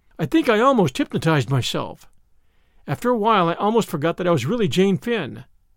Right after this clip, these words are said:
I was so bent on playing the part of Janet Vandermeyer that my nerves began to play me tricks. I became really ill. For months I sank into a sort of stupor.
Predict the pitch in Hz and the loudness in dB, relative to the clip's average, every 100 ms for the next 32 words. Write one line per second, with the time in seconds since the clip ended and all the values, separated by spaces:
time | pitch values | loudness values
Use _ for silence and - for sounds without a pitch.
0 | _ _ _ - - 160 - 262 135 240 | _ _ _ -10 -2 -2 0 0 2 0
1 | 220 180 - 240 233 - 208 190 113 113 | 0 -2 0 0 0 0 0 -2 -2 0
2 | 202 226 123 208 220 135 139 127 139 _ | 0 0 -2 -2 0 -2 -2 -6 -8 _
3 | - 185 208 202 196 277 240 127 147 170 | -12 -4 0 2 4 2 0 0 -2 -2
4 | 170 - 190 160 - 254 - - - - | -2 -2 0 0 -4 -8 -8 -12 -14 -16
5 | _ _ _ _ _ - _ 208 269 220 | _ _ _ _ _ -20 _ 0 2 2
6 | 190 160 175 294 175 139 135 92 113 _ | 2 4 2 0 -2 -4 -6 -8 -14 _
7 | _ _ - - 170 240 - 196 - 202 | _ _ -12 -2 0 2 2 0 0 -2
8 | 180 202 175 - 180 113 - 247 247 107 | -2 -2 -2 0 -2 -2 -2 -2 -4 -8
9 | - | -12